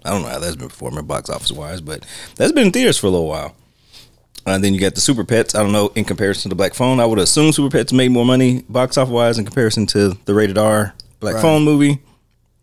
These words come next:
Speaker 1: Or are they just trying to kinda capitalize on the transactional, uh, while they can, um, kinda like early pandemic with, uh, Trolls. Was that Trolls that came out during the pandemic?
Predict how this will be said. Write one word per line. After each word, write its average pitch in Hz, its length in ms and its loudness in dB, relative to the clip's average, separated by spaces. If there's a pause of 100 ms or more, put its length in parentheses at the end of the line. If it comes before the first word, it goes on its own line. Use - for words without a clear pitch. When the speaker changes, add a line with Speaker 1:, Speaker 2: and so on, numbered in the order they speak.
(580)
Speaker 1:
Or 107 80 2
are 104 40 2
they 101 120 0
just 104 160 0
trying 104 160 0
to 95 120 -2
kinda 98 240 -2
capitalize 95 480 -2
on 90 80 0
the 87 180 -2
transactional, 92 920 -2 (540)
uh, 101 100 -10
while 101 160 -4
they 85 120 -6
can, 90 420 -2 (300)
um, 87 360 -8
kinda 95 200 -4
like 82 160 -4
early 85 200 -4
pandemic 82 520 -4 (760)
with, 92 300 -8
uh, 82 200 -4
Trolls. 101 320 -2
Was 104 80 0
that 123 120 2
Trolls 113 260 2
that 95 60 -2
came 117 160 0
out 113 140 2
during 113 140 2
the 110 60 -2
pandemic? 113 540 0